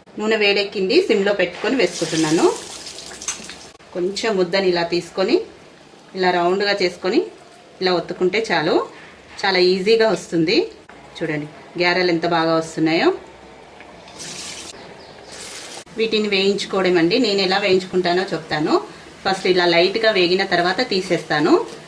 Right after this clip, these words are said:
మళ్ళీ సెకండ్ టైమ్ మళ్ళీ వేసి వేయించుకుంటాను. అప్పుడు క్రిస్పీగా వస్తాయి.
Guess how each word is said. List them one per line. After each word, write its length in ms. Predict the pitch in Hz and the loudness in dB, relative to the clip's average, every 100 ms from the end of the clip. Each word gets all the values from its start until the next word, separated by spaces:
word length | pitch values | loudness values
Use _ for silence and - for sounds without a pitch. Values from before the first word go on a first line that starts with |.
| - - 185 | -20 -8 0
మళ్ళీ 180 | 202 247 | 2 2
సెకండ్ 280 | 196 196 196 | 2 0 0
టైమ్ 140 | 208 214 | 0 2
మళ్ళీ 160 | 180 202 | 2 4
వేసి 200 | 185 175 226 | 2 2 2
వేయించుకుంటాను. 640 | 180 170 170 165 156 156 262 453 - - - | 4 4 4 0 2 2 4 2 -2 -8 -4
అప్పుడు 180 | 180 196 202 | -2 0 2
క్రిస్పీగా 440 | 196 - 220 233 214 | 0 0 0 2 2
వస్తాయి. 420 | 175 - 165 185 | 0 0 2 4